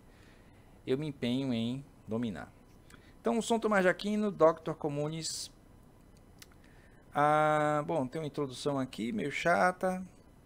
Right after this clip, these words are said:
É, fala da relação dele com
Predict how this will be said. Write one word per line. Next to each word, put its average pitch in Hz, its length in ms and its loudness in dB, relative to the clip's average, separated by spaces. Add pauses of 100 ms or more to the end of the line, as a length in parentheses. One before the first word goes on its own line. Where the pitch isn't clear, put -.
(760)
É, 135 480 0
fala 139 200 4
da 135 80 4
relação 131 440 0
dele 120 220 -2
com 135 460 -6